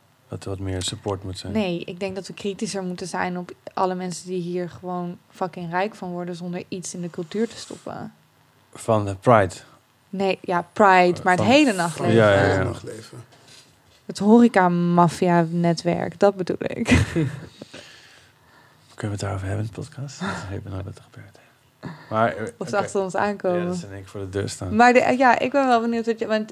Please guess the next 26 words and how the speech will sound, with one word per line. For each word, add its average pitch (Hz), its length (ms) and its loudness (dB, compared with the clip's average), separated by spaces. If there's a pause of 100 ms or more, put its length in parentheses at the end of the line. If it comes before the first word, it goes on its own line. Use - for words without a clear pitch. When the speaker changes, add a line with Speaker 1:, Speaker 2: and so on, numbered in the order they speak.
(140)
Speaker 2:
jij 233 200 0
ze-, - 300 -4
jij 214 120 2
gaf 254 220 -2
het 233 100 -2
net 220 160 0
als 208 100 -6
antwoord, 214 440 -2
eh, 208 60 -2 (100)
me-, 196 300 -10 (140)
eh, 220 100 -10
Speaker 1:
Ja. 185 200 -8
Speaker 2:
Elias 208 400 -2
begon 202 300 -6
over, 185 460 0 (480)
eh, 185 120 -6 (180)
diversiteit 180 480 -2
en 185 80 -12
inclusiviteit 180 640 -4
en 185 60 -8
jij 180 160 -2
zei, 180 160 -4
"Ja, 185 140 -4
vet 180 300 2
veel 185 320 2
initiatieven." 185 800 -2